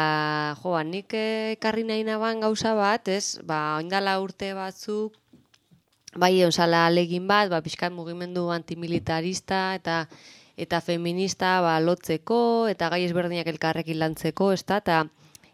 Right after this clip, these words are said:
ez dakit gogoan dauko zuen, ba, inziela ekintza mordoxka bat, ba, Santurtziko post-, eh, portuan eta Getxon eta,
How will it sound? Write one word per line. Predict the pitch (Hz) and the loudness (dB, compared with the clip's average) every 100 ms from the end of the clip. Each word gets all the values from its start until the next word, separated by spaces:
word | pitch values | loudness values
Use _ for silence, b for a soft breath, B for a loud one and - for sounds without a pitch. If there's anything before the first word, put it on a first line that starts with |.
| - | -6
ez | 175 | -2
dakit | 190 196 180 | -2 -2 0
gogoan | 185 180 196 190 | 2 2 0 0
dauko | 185 185 | -2 -4
zuen, | - 196 214 202 | 0 0 2 2
ba, | 160 | 0
inziela | 165 - 180 175 170 | 0 -2 0 0 -2
ekintza | - 190 175 180 180 175 175 | -4 -12 -4 0 2 2 0
mordoxka | 180 180 175 175 - 190 | -2 -4 -2 -2 -2 0
bat, | 196 202 180 156 | 2 0 -2 -4
ba, | 151 | -4
Santurtziko | 151 156 151 180 - 180 - 170 | -4 -4 -4 -6 -6 -10 -6 -6
post-, | - 165 - | -4 -8 -8
eh, | - 160 156 | -6 -4 0
portuan | 165 156 - 202 190 180 180 | 0 0 0 2 2 2 -2
eta | 165 151 | -4 -4
Getxon | 147 185 190 180 175 | 0 0 0 -4 -4
eta, | 165 196 | -2 0